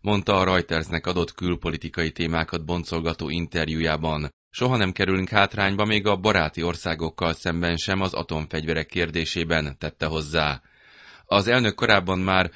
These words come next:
újabb rossz alkunak nevezte az Amerika és Oroszország között kötött új start egyezményt. „Nekem ez fontos ügy”, mondta mostani interjújában Trump, és azt ígérte, tárgyalni fog a kérdésről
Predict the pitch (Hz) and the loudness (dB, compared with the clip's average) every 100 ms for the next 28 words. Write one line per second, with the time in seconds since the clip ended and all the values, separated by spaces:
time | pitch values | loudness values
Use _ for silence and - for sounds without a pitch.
0 | - - 110 98 85 92 92 - 85 82 | -12 -6 0 2 2 2 0 0 0 0
1 | 85 82 - 87 85 82 98 85 92 104 | 0 -2 0 0 0 0 0 0 0 0
2 | 87 80 90 82 85 87 - 82 - 80 | -2 0 0 0 -2 -2 -2 -4 -2 -4
3 | - 90 87 82 92 90 85 - - - | -4 -4 -2 -2 -4 0 -2 -2 -20 -12
4 | - 92 82 - 80 78 82 80 82 80 | -4 -2 -2 0 0 0 -4 -2 -2 0
5 | 85 76 73 - - _ - 107 110 110 | 0 -2 -4 -14 -20 _ -4 -2 0 0
6 | 92 - 107 104 98 - 85 - 85 85 | 0 -2 -2 0 -2 -2 -4 -2 -2 -2
7 | 85 85 85 90 82 82 87 82 85 82 | -2 -2 -2 -2 -2 -2 -2 -2 0 0
8 | 80 82 85 95 92 - - - - 85 | 0 -2 0 0 0 -2 -16 -16 -8 -2
9 | 87 107 101 87 85 95 87 - _ - | -2 -2 -2 0 0 2 0 -2 _ -2
10 | 107 98 87 80 78 87 80 - 92 82 | 0 2 0 0 -2 -4 -6 -2 -4 0
11 | 87 - 92 95 | -2 0 0 0